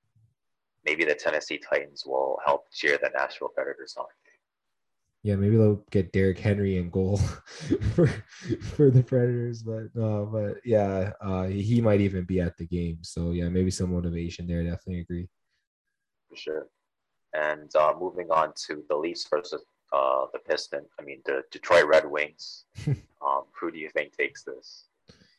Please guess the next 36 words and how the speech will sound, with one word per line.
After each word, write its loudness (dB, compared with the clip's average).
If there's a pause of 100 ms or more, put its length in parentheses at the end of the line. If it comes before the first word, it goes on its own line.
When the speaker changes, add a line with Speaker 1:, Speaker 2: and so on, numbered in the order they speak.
(540)
Speaker 2:
Yeah, 2
I 4
mean, 2
Detroit's 0
not -2
too -2
bad 2
at 4
home -2
over -2
the -4
year, 0
but -4 (100)
I -2
think -4
Toronto's -2
definitely -6
turning -6
things -10
around. -4
So -6
I 0
am 0
gonna -2
go -4
with -4
the -12
Leafs -8
here. -6 (1120)
Speaker 1:
All 0
right. -4 (680)
And, -2
uh, 6
moving -2
on 4 (120)
to -8